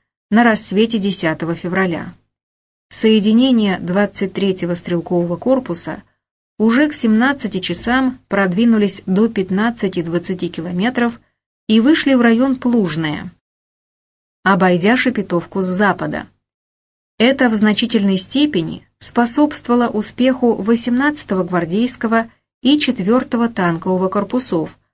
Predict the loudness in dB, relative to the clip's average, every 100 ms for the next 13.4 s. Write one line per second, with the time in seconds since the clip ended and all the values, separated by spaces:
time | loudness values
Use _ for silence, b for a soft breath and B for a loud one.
0 | _ _ _ -2 0 2 2 2 2 0
1 | 0 -4 -2 0 0 -2 -6 -2 -2 0
2 | 0 2 2 2 2 0 -2 -2 -2 0
3 | 0 0 0 -2 -4 -8 -4 0 0 0
4 | 0 -2 B _ _ _ 0 2 4 2
5 | 2 0 0 2 2 2 0 0 2 0
6 | -2 -8 -4 -2 0 0 0 -2 -2 -4
7 | -6 -6 -4 0 0 -2 -8 _ 2 4
8 | 4 2 0 -2 -2 -2 0 -2 -2 -2
9 | 0 2 2 -2 -6 -12 _ _ _ _
10 | _ _ -2 0 2 2 2 2 0 0
11 | -2 0 0 -2 0 -2 -2 -2 -2 0
12 | -2 -2 -4 -6 -6 0 2 2 0 -2
13 | -4 -4 -10